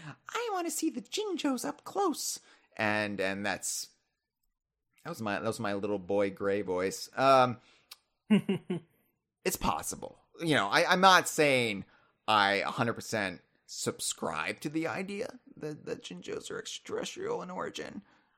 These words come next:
Speaker 1: I'm just
Speaker 2: Mm-hmm.
Speaker 1: saying I think it, it could be a cool twist. I, I, I, th-, I think if we ever learned more about the Jinjos, that would be a cool twist. A-, and, and we, like,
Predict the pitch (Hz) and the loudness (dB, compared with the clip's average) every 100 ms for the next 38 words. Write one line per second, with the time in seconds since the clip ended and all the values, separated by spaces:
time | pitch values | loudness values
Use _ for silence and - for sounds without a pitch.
0 | - - 392 381 - 165 160 139 120 120 | -16 -4 0 0 2 4 4 2 0 -6
1 | _ _ _ _ _ _ _ _ _ _ | _ _ _ _ _ _ _ _ _ _
2 | - 120 127 139 123 110 - 120 120 107 | 4 6 6 4 -2 -4 -2 -2 -2 -4
3 | 95 - 131 104 98 - _ _ _ - | -8 -6 -4 -2 -2 -6 _ _ _ -18
4 | - - - - - - _ _ _ - | -12 -10 -10 -12 -18 -20 _ _ _ -6
5 | 107 - 110 - 120 - 123 110 113 117 | -4 -2 -2 2 0 2 2 2 2 0
6 | 113 104 - - - 117 123 123 - 107 | -2 -6 -18 -20 -4 -4 -2 -4 2 4
7 | 110 117 110 104 98 _ _ _ _ _ | 4 4 4 2 -2 _ _ _ _ _
8 | _ - 127 117 131 135 117 110 110 110 | _ -8 -4 4 4 4 0 -2 -2 0
9 | 113 131 135 135 117 101 92 - 92 95 | 4 8 8 8 8 4 0 -4 -8 -6
10 | 90 85 80 73 - - 107 80 98 98 | -6 -2 0 -2 -6 0 0 2 -2 -4
11 | - - 98 87 - 104 90 - - - | -4 -6 -6 -6 -4 -2 -2 -4 -18 -20
12 | _ - 104 107 98 110 104 110 113 98 | _ -2 0 2 2 0 -2 -4 -4 -6
13 | 117 135 127 131 - | -4 -4 2 0 0